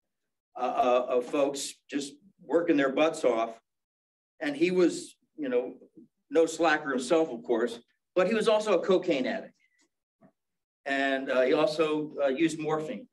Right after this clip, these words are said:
and such. And it is thought by other, and, like, there's references in,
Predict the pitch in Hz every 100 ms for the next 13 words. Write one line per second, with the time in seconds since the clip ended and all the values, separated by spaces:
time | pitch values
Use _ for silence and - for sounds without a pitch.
0 | _ _ _ - 180 - - _ _ _
1 | - 151 151 147 147 - 196 160 127 -
2 | _ _ _ - 131 135 127 139 139 135
3 | - - - - 135 127 - 131 131 -
4 | 143 - 311 - 143 - - - - 143
5 | 143 117